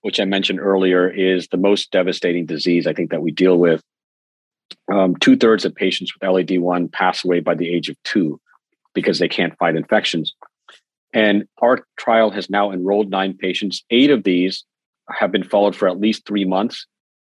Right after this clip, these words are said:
um, and in some cases up to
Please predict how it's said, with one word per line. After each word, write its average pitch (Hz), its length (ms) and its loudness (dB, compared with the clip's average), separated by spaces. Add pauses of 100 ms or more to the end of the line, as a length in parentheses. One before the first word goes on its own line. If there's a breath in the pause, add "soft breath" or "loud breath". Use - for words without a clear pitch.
um, 95 380 2
and 95 440 0 (140)
in 95 420 -2
some 104 200 0
cases 98 360 0
up 92 200 -2
to 85 120 -2